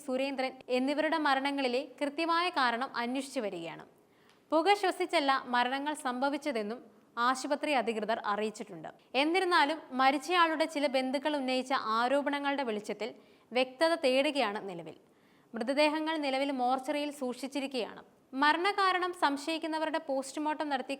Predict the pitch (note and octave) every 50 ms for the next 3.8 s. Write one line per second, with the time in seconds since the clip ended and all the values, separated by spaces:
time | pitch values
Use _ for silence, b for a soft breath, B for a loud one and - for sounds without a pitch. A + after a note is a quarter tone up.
0 | - - B3+ - - C#4+ C#4 C#4 C#4 C#4+ D4+ C#4+ - C4+ B3 B3 B3+ C4+ C#4+ D#4
1 | D4+ - C4+ A#3+ B3 B3 C#4+ C#4 D4+ C4 A3+ G#3+ G#3+ A#3+ C#4+ B B B B B
2 | B B - A3+ A3+ B3 C4+ C4 C4+ D#4 D4 C#4 - C4 C4 C#4 D4 C#4+ D#4 D4+
3 | D4 D4+ D4+ D4+ C4+ A3+ A3 A3+ A#3 A#3+ A3+ G#3 G3 G3+ G3+ A3+